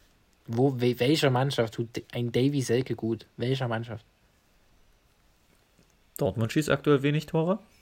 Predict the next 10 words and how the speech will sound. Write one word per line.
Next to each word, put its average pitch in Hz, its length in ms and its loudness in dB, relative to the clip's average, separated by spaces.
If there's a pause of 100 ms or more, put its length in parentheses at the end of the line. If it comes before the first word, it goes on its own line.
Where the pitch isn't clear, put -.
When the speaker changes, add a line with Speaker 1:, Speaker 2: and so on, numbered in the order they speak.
(480)
Speaker 1:
<laughs> - 880 0
Du 127 140 0
denkst, 135 240 2
mit 127 160 -4
einem 120 220 -6
Davy 139 220 2
Selke 123 400 2 (680)
klappt - 280 -2
es 110 100 -10
besser. 113 340 -4